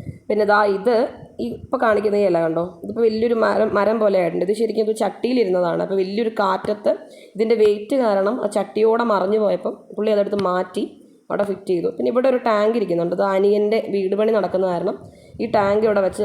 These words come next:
വെള്ളം കണക്ട് ചെയ്ത് താഴത്തേക്ക് എടുക്കുന്നതാണ്. ഇവിടെയുണ്ട് ഒരു മാവ്. ആ,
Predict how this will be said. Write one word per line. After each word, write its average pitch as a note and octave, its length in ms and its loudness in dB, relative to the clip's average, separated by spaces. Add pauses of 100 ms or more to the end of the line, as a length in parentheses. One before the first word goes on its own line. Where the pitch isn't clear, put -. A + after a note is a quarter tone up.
(140)
വെള്ളം G3+ 280 2
കണക്ട് F#3 280 -2
ചെയ്ത് G3 200 0
താഴത്തേക്ക് F3+ 460 0
എടുക്കുന്നതാണ്. E3 500 -2 (240)
ഇവിടെയുണ്ട് A3 420 2
ഒരു E3+ 160 0
മാവ്. D#3+ 320 0 (1900)
ആ, - 40 -2